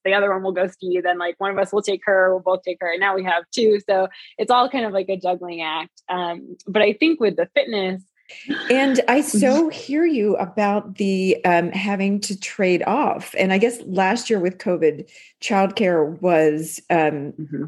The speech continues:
Speaker 2: definitely an issue. But I don't even know how many mountains have drop-in, drop-out daycare. Having the ability to buy yourself an hour, just an hour to ski with your, your B F F or your partner would be, <laughs> or alone,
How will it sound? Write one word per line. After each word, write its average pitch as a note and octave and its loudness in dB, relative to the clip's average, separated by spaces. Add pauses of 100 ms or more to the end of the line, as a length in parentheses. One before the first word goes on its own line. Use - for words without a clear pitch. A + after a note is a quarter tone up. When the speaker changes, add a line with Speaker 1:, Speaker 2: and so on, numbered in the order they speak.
(160)
Speaker 2:
definitely E3+ 0
an E3+ 0
issue. F#3+ 0 (340)
But B3+ -2
I C#4 -4
don't - -4
even A#3 4
know F#3 2
how A3 0
many F3 0
mountains F3 0
have E3 0 (140)
drop-in, D#3+ 0 (180)
drop-out D#3 2
daycare. D#3 0 (480)
Having A#3 2
the G3 4
ability E3+ 2
to E3 -4
buy D#3 0
yourself E3 0 (100)
an D#3 -4 (360)
hour, G3+ 4
just A#3+ -2
an A#3 -2 (100)
hour F#3 2
to E3+ -6
ski F#3 -2
with E3+ 0
your, D#3 0 (280)
your E3+ -2
B F3 2
F E3 -2
F D#3 0
or D#3+ -2
your D3 0
partner E3 -2
would D3+ -2
be, E3 0
<laughs> - -4
or B3 2
alone, F#3+ 0